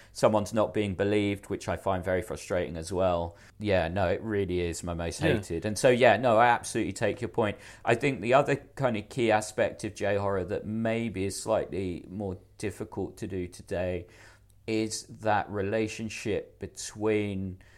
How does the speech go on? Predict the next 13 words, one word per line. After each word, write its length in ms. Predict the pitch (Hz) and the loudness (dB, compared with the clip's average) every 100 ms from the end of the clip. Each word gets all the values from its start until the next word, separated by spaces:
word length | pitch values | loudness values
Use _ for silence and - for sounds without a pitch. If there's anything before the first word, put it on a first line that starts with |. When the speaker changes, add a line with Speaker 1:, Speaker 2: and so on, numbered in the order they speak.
| - _ | -20 _
Speaker 1:
the 80 | 104 | -12
past, 680 | - - 113 107 95 - - | -12 -2 0 2 0 -2 -8
the 60 | |
present, 520 | - 120 104 95 95 - - | -6 -2 -2 -2 -6 -8 -6
and 240 | 101 87 | -4 -4
the 40 | |
future, 840 | 85 - 113 117 - - 95 87 92 - - _ - - | -8 -8 -4 -4 -6 -2 0 0 -4 -12 -20 _ -18 0
and 340 | 101 98 90 - _ _ _ | 2 2 -2 -10 _ _ _
how 240 | - 131 107 | -4 0 0
technology 840 | - - 110 117 123 117 113 101 | 0 -4 0 4 6 6 2 -4
feeds 420 | - 104 90 87 | -2 0 0 -2
into 300 | 90 85 - | -6 -6 -6
that. 340 | 85 73 64 | -6 -6 -8